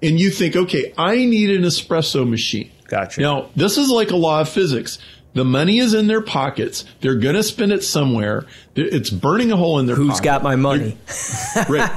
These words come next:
Speaker 3: You gotta
Speaker 1: Who's
Speaker 3: go
Speaker 1: got
Speaker 3: get
Speaker 1: my
Speaker 3: it.
Speaker 1: money?
Speaker 3: <laughs>
Speaker 1: So, so you go, you go, you go, "Well, we don't have a ten thousand dollar a m-, we don't have a forty thousand dollar a month insurance package." Like, well, make one.
Speaker 2: <laughs>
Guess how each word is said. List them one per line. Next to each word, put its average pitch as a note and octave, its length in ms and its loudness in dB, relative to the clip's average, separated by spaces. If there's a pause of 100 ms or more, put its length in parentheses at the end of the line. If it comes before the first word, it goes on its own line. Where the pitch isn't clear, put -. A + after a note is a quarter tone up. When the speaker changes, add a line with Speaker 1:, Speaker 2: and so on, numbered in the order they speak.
Speaker 3:
You D#3 120 0
gotta G3 160 2
Speaker 1:
Who's A#3+ 100 2
Speaker 3:
go - 60 2
Speaker 1:
got G#3 120 2
Speaker 3:
get E3+ 80 0
Speaker 1:
my F3+ 100 2
Speaker 3:
it. F3 80 2
Speaker 1:
money? A3+ 380 0
Speaker 3:
<laughs> - 340 -10
Speaker 1:
So, G3 280 2
so G3 180 0
you F#3+ 260 2
go, F#3 240 4
you F3 220 2
go, F#3+ 140 2
you - 240 0
go, G3 180 4
"Well, G3 220 2
we A#3 140 4
don't C4+ 220 2
have G#3+ 300 0
a A3+ 60 2
ten F3+ 280 0
thousand D3 400 2
dollar C3 420 2
a A#2+ 60 0
m-, - 140 -6 (320)
we F3+ 80 2
don't A#3+ 180 -2
have G#3 240 0
a B3+ 80 2
forty E3 380 0
thousand B2+ 440 0
dollar A2 340 0
a G#2 40 0
month A2 560 -4 (480)
insurance C#3+ 640 -2
package." - 580 -6
Like, D3+ 300 0
well, D#3+ 420 0 (380)
make G#3 540 0
one. C#3+ 600 0
Speaker 2:
<laughs> - 40 -10